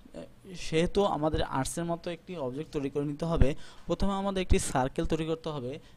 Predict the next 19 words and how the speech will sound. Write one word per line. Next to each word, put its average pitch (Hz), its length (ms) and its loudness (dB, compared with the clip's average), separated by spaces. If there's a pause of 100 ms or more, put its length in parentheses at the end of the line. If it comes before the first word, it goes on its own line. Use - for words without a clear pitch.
আর 156 300 -12
circle 156 360 -6
তো 170 100 2
আমরা 160 280 8
আগে 143 220 2
থেকেই 160 340 0
পারি 123 300 2
বন্ধুরা, 120 440 -10 (520)
তো 160 180 -8 (840)
সিএনটা 196 640 -4
যদি 175 260 -8
আমরা 143 240 -4
দিই, 127 520 -6
সিএনটা 160 500 -8
তো 160 120 -10
circle 139 420 -10
command 135 340 -8
active 147 280 -14
হবে। 170 320 -8